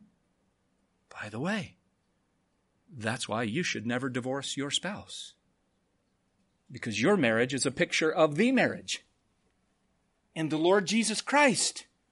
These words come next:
will never divorce his bride. God will never put away his people. He's the one who started it. Romans tells us,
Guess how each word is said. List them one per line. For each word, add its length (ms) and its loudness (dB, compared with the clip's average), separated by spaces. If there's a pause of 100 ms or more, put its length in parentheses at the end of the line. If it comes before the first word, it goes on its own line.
(480)
will 220 10
never 300 12
divorce 480 8
his 200 -6
bride. 560 4 (680)
God 340 12
will 160 6
never 320 10
put 180 6
away 280 6
his 300 2 (140)
people. 540 6 (1400)
He's 320 4
the 80 6
one 200 6
who 120 4
started 500 10
it. 140 4
Romans 720 8 (1800)
tells 340 6
us, 600 2